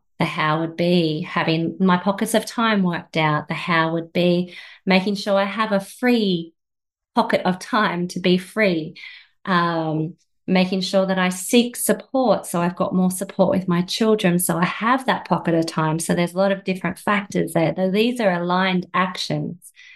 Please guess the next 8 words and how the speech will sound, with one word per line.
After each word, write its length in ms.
that 100
are 120
going 340
to 360
get 220
to 100
that 300
feeling. 520